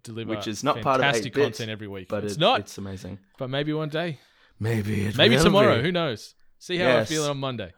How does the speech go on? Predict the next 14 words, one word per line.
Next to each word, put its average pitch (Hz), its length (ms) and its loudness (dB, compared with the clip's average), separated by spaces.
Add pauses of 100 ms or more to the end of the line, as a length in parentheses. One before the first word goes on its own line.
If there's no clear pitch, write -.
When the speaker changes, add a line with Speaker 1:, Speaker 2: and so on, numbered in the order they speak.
(360)
Speaker 2:
I'll 104 180 2
be, 110 400 2
uh, 104 760 0 (100)
keeping 123 300 -6
an 113 120 -6
eye 113 140 -6
on 113 80 -8
my 113 140 -8
inbox. - 800 -14
Speaker 1:
Hmm. 92 360 -14 (300)
I 165 220 2
am, 208 160 4
um, - 60 4
Speaker 2:
Um, 131 340 0